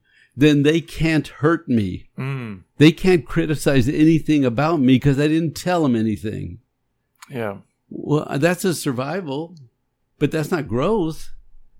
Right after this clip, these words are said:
Speaker 1: And
Speaker 2: Mm-hmm.
Speaker 1: everything done in your head, why? For protection. Why? Because you got hurt in the past, and somebody might hurt you now, so I'll do it all in my head so it's real clean.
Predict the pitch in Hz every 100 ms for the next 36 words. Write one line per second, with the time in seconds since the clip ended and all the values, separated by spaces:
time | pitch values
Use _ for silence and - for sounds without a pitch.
0 | - 135 151 165 165 170 147 156 147 143
1 | 127 151 170 123 143 139 - 107 101 92
2 | 170 151 135 120 120 135 131 127 104 127
3 | 107 139 - 135 - 156 139 127 - -
4 | _ _ _ _ - 139 127 - 165 156
5 | 143 139 123 147 139 - 127 147 165 143
6 | 139 131 131 120 127 151 165 147 143 151
7 | 131 135 113 139 151 - 160 147 101 92